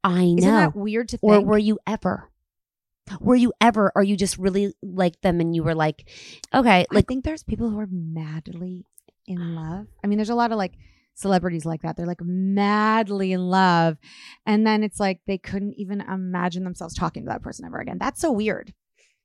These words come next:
Speaker 1: This one was, um, this is easy. When he was going to another woman's house, then trying to tell me he was going to her house to advi-, ask advice about me.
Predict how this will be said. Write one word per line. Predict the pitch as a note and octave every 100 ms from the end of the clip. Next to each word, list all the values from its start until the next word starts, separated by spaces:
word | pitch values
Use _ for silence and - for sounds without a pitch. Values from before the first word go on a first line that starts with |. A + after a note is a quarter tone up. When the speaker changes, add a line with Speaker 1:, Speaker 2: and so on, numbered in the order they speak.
| _ _ _ _
Speaker 1:
This | G#3 -
one | G#3+ G#3
was, | G3 F3+ F3+ - - F#3
um, | F3+ F3+ F3+ E3+ - -
this | F#3 G3
is | A#3
easy. | C#4 F3 - - - - _
When | G3+ F#3+
he | G3+ G3+ G3
was | G3+ A3
going | G3 F3+
to | F3+ G3
another | F3 F#3 F#3
woman's | E3 F3+ -
house, | D3+ F3+ - - -
then | E3+ F3 F3 F3+ -
trying | F3+ E3+
to |
tell | - F3+
me | A#3 A3
he | F3+
was | F3 D#3+ - -
going | - F3+
to | E3+
her | E3 A#3+
house | G#3 F3+ -
to | F3+
advi-, | D#3+ F#3+ - _ _
ask | E3+ -
advice | F3+ E3+ E3
about | E3 D#3+ D3+
me. | C3+